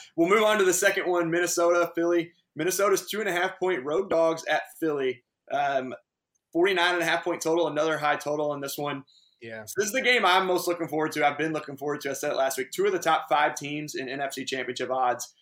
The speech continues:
Speaker 1: Justin
Speaker 2: Yeah.
Speaker 1: Jefferson and A J Brown were both dogs last week. Brown didn't get in the end zone, had a hundred fifty-five yards, though. Justin Jefferson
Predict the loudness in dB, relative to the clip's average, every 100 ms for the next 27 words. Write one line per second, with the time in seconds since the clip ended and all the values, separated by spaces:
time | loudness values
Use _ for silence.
0 | _ _ 2 4 4 2 2 2 0 0
1 | 0 0 0 0 0 -2 -4 -4 0 4
2 | 6 4 0 -2 -2 -4 -6 -2 0 2
3 | 0 0 0 0 -2 -2 0 0 -2 -10
4 | _ _ 4 4 4 2 0 -4 2 2
5 | 4 2 0 -2 -4 -2 -2 -2 -2 -2
6 | -2 -4 -8